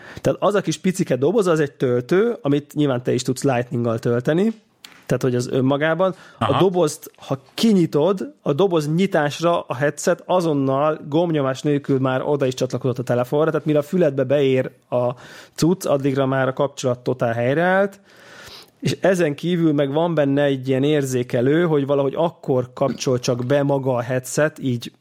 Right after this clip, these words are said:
Speaker 1: valójában, hogyha bekerül a füledbe, mert így van benne valami fülszenzor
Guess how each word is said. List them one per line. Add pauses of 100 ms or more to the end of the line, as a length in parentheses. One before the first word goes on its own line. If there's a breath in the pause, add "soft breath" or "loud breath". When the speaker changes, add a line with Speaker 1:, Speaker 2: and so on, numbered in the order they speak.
Speaker 1:
valójában,
hogyha
bekerül
a
füledbe,
mert
így
van
benne
valami (300 loud breath)
fülszenzor